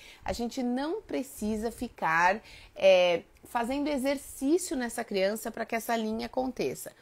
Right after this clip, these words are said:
"Ah, Lígia, mas você fala aqui tanto dos incentivos, né, do estímulo, tal." Exatamente, gente. Tudo que eu falo aqui pra vocês é uma questão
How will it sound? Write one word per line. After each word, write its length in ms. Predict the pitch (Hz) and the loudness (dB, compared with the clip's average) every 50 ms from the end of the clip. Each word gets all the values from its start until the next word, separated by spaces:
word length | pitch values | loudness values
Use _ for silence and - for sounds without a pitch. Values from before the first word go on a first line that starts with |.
| - - _ _ - - | -20 -20 _ _ -8 -2
"Ah, 180 | - 311 415 | -2 0 2
Lígia, 300 | 381 262 233 208 202 202 | 2 2 2 0 0 -2
mas 140 | 208 214 208 | -2 -2 -4
você 280 | 220 240 233 - 294 285 | -4 -4 0 0 -2 0
fala 240 | - 294 277 294 | 2 0 2 2
aqui 180 | 277 269 - 277 | 0 -2 -6 -10
tanto 420 | - - 285 285 294 294 269 269 | -8 -6 -4 -4 -4 -4 -6 -6
dos 180 | 220 220 247 226 | -6 -6 -6 -6
incentivos, 1040 | 254 254 247 - 277 247 247 233 - - 233 240 254 262 254 226 196 202 190 196 | -4 -6 -6 -6 -6 -6 -6 -8 -8 -8 -6 -2 -2 -2 -2 -4 -4 -6 -6 -6
né, 160 | 196 233 240 240 | -6 -6 -6 -4
do 100 | 208 226 | -4 -6
estímulo, 760 | 226 - - - - 220 240 247 240 226 220 202 185 170 170 | -8 -8 -12 -10 -6 -4 -4 -4 -2 -2 -4 -4 -4 -6 -6
tal." 420 | - - 202 226 247 240 - - - _ - - - - - - - - - - - - - | 2 6 6 6 6 4 0 -4 -10 _ -20 -20 -20 -20 -20 -20 -20 -20 -20 -20 -12 -2 2
Exatamente, 840 | 214 220 214 277 285 294 - 359 339 285 208 180 170 170 - - | 2 4 6 6 4 4 4 0 0 0 0 0 -2 -4 -6 -8
gente. 380 | 180 180 190 175 170 170 165 - | -8 -6 -4 -4 -4 -4 -8 -10
Tudo 200 | - 254 240 294 | -10 -10 -8 -6
que 100 | - 415 | -4 -4
eu 40 | 381 | -6
falo 280 | - - 262 220 208 | -2 0 0 2 2
aqui 180 | 196 190 - 202 | 0 -2 -4 -8
pra 160 | 180 - 165 | -8 -8 -8
vocês 580 | 160 160 160 - - 208 208 208 208 185 - - - _ - - - - | -8 -8 -8 -6 -4 0 2 2 2 0 -2 -10 -20 _ -20 -20 -18 -10
é 220 | - 196 196 190 190 | -2 2 4 4 4
uma 160 | 196 208 208 | 2 0 -2
questão 540 | 208 226 208 - - 233 240 254 254 240 | -6 -10 -10 -6 -4 -2 -2 -2 -4 -6